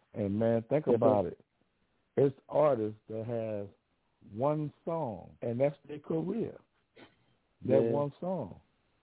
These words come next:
Speaker 1: And they will sing that for the rest of their lives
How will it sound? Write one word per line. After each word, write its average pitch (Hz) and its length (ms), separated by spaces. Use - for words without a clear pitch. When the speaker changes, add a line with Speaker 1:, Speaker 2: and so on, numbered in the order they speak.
Speaker 1:
And 113 160
they 131 140
will 123 180
sing 139 240
that 147 220
for 135 160
the 135 140
rest 135 320
of 139 100
their 139 160
lives 147 340